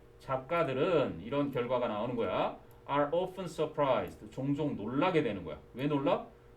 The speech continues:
To find, 발견하게 돼서. that 이하를 생략 가능한 접속사 that고, what they end up with on the page, 그들이 페이지상에 결국 갖게 되는 것이, 관계대명사 what, 그지? is, 요게 관계대명사 what절의 동사고,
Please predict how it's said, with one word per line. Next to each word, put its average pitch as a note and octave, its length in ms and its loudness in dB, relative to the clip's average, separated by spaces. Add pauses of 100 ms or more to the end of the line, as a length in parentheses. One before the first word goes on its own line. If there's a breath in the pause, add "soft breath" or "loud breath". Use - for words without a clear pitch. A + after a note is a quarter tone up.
To F3 100 -8
find, D3 520 0
발견하게 C#3+ 600 2
돼서. G#2 280 -8 (220)
that A2+ 260 -4
이하를 A#2 440 0
생략 C#3 320 -6
가능한 A2 280 -6
접속사 G#2+ 440 -10
that고, B2 540 -6 (420 loud breath)
what F#3+ 320 2
they F#3+ 340 -2
end E3 320 0
up D#3+ 320 4
with F3 320 -4
on D3 220 0
the C#3 160 -2
page, C#3+ 400 -4 (360 loud breath)
그들이 G#3+ 420 -2
페이지상에 G3 680 -2
결국 D3 360 -2
갖게 C#3+ 360 -2
되는 C#3 280 -4
것이, B2+ 560 -2 (300)
관계대명사 A#2 560 -4
what, G2+ 520 -2 (420)
그지? A#2 280 -6 (420 loud breath)
is, C3 240 -6 (380)
요게 C#3 400 -2 (300)
관계대명사 G#2 480 -6
what절의 A2+ 380 -4
동사고, B2+ 440 -6